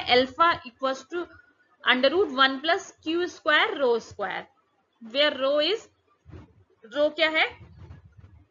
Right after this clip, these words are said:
F, एफएसआई। एफएसआई क्या है? image frequency। ये है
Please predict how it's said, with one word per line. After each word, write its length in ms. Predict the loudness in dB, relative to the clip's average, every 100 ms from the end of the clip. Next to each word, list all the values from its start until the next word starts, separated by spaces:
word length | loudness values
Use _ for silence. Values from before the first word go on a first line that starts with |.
| _ _ -16 -16 -20 _ _ _ _ -4
F, 240 | -2 -2 -10 _ _ _ _ _ 0
एफएसआई। 760 | 0 0 -6 -8 -4 -4 -4 -8
एफएसआई 580 | -12 -10 -12 -8 -8 -8
क्या 180 | -8 -8
है? 140 | -8 -10
image 360 | -8 -6 -6 -8
frequency। 640 | -18 -14 -14 -14 -16 -18 -18 _ _ _ _ _ _ _ _ _ _ -20 _ -4
ये 140 | -2 2
है 200 | 2